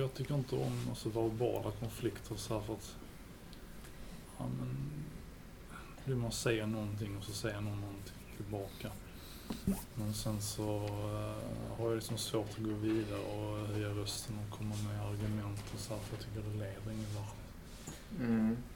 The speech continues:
Speaker 1: Men, men däremot så jobbar jag nog mer i det tysta.
Speaker 2: Men jag blir lite nyfiken på det här att jobba i det tysta
Speaker 1: Ja.
Speaker 2: för att ge tillbaka. Hur skulle det gå till?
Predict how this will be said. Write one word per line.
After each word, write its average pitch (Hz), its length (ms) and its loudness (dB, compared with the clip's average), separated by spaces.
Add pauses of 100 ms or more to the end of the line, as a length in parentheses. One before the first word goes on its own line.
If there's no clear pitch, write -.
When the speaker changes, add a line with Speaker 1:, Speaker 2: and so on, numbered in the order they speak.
(300)
Speaker 1:
Men, 113 320 2
men 120 180 2
däremot 120 320 4
så - 120 2
jobbar 117 320 2
jag 113 60 -2
nog 113 120 0
mer 104 280 -2
i 104 40 0
det 104 240 -2
tysta. - 380 -2 (760)
Speaker 2:
Men 151 280 12
jag 151 100 12
blir 156 120 10
lite 156 180 10
nyfiken 143 420 8
på 160 100 4
det 151 60 10
här 131 60 12
att 131 80 6
jobba 131 220 10
i 127 100 12
det 127 80 10
tysta - 560 6 (180)
Speaker 1:
Ja. 110 320 2
Speaker 2:
för 143 80 12
att 127 280 12
ge 139 120 12
tillbaka. 120 580 12
Hur 123 280 8
skulle 120 260 2
det 117 140 10
gå 151 120 4
till? - 160 2